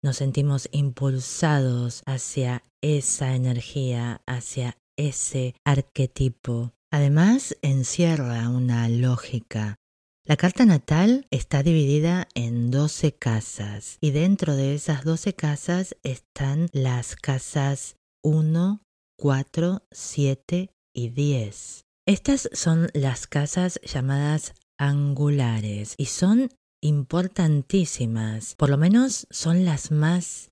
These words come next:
fuertes dentro de la carta natal porque son las que comienzan, las que muestran motivaciones, las que nos impulsan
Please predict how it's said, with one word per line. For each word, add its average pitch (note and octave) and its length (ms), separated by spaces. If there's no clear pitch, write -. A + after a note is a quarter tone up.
fuertes C3 1200
dentro C3 600
de B2+ 100
la B2+ 120
carta C3 360
natal D3+ 580
porque B2+ 680
son G#3+ 520
las C#3 340
que A#2+ 380
comienzan, C3+ 1160
las C3 400
que B2+ 240
muestran D#3 540
motivaciones, B2+ 1080
las C3+ 380
que B2 380
nos C3 640
impulsan C3+ 1120